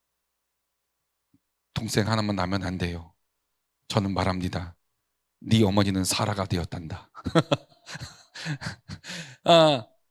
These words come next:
이, 이제는 아이를 낳을 수 없는, 그러나 어쨌든 이름을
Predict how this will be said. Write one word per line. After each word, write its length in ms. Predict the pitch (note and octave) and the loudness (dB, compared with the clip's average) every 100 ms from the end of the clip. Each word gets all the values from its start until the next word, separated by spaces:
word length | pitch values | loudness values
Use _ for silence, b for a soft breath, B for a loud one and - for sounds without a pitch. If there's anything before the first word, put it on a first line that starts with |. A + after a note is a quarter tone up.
| _ - | _ -2
이, 140 | G#3+ | 0
이제는 420 | - F3+ G#3+ F#3+ | 0 4 4 6
아이를 320 | C#3+ F3 F#3+ | 8 8 8
낳을 120 | F3 C#3+ | 6 6
수 160 | C3+ | 4
없는, 380 | A#2+ C3 G#2+ F2 _ | 2 0 -4 -8 _
그러나 180 | F#3+ G#3 | 2 4
어쨌든 520 | C#3+ F#3 - F#3 C#3+ _ | 4 2 0 0 -2 _
이름을 560 | F3+ F#3+ E3+ D#3+ G2 | 2 4 4 2 0